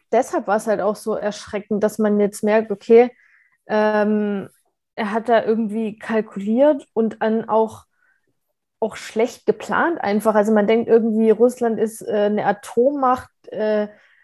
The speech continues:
militärisch super stark und dann, äh, haben sie da einen, also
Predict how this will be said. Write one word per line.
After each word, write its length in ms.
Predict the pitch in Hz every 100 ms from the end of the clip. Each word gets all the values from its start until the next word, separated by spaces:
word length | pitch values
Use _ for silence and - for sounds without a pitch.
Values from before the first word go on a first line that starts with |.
| -
militärisch 880 | 220 226 226 - 220 262 269 269 -
super 360 | - 240 254
stark 720 | 247 - - - 107 262 277 - _ _ _ _
und 160 | 233 226
dann, 440 | 214 247 254 254 -
äh, 520 | 202 226 226 220 220 220 _ _ _ _ _ _ 208
haben 260 | 226 233
sie 120 | 220
da 180 | 220 202
einen, 480 | 185 226 247 247 240
also 580 | - 202 214 220 214